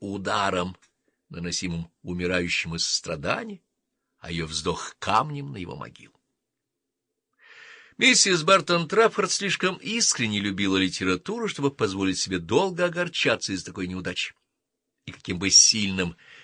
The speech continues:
ни было ее разочарование, она была слишком бескорыстна, чтобы те сокровища такта, симпатии и понимания, которым ее наделило небо, могли пропадать в туне. Она продолжала вращаться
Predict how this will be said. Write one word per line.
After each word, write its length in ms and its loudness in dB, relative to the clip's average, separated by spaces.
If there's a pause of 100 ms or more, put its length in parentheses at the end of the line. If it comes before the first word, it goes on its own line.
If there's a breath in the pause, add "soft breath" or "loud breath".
ни 220 2
было 180 4
ее 180 8
разочарование, 680 4
она 160 -2
была 160 2
слишком 420 -2
бескорыстна, 880 0
чтобы 240 -8
те 140 -6
сокровища 680 -6 (120)
такта, 500 0 (240 loud breath)
симпатии 1000 0
и 60 -10
понимания, 580 -4
которым 240 -8
ее 120 -6
наделило 440 -6
небо, 420 2 (240 loud breath)
могли 320 -2
пропадать 440 -4
в 100 -12
туне. 320 -12 (720)
Она 180 2
продолжала 500 8
вращаться 720 4